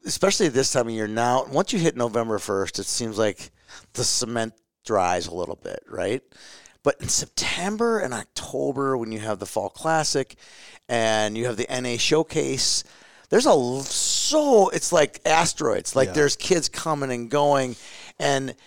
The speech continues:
Speaker 1: it almost feels bad when you let a kid go out of your system, um, after, like, a, you know, three weeks or six weeks. It's gotta be very difficult 'cause you spent a, you've invested a lot of time in these guys. Um,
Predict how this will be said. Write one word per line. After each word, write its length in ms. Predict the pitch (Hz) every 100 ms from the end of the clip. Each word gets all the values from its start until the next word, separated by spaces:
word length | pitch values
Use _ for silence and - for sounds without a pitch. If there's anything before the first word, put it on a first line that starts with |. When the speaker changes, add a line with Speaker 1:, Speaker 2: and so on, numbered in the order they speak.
| - -
Speaker 1:
it 100 | 151
almost 380 | 185 247 -
feels 380 | - 165 151 123
bad 400 | - 120 123 127
when 120 | 123
you 100 | 120
let 200 | 120 120
a 40 | 117
kid 360 | - 127 107
go 560 | 92 113 110 110 110 110 _ _
out 160 | 117 117
of 80 | 110
your 100 | 107
system, 640 | - 123 - 120 113 107 - _ _ _ _ -
um, 640 | 117 107 101 95 92 92 _
after, 320 | 120 113 - 113
like, 320 | 104 98 - -
a, 140 | 110 101 - -
you 120 | - 117
know, 140 | 92
three 380 | 82 - 127 117
weeks 340 | 113 107 -
or 60 | 113
six 360 | - 123 -
weeks. 320 | 110 113 104 -
It's 120 | -
gotta 180 | 123 117
be 120 | 113
very 220 | 101 117
difficult 520 | - 120 - - 101
'cause 100 | -
you 80 | 120
spent 320 | - 123 113
a, 120 | 107 -
you've 240 | 135 98 -
invested 760 | 120 - - - - 127 -
a 40 | 120
lot 180 | 107 104
of 80 |
time 380 | - 120 123 127
in 100 | 120
these 160 | 110 98
guys. 420 | 113 107 104 101 _ - - - -
Um, 480 | 123 113 110 101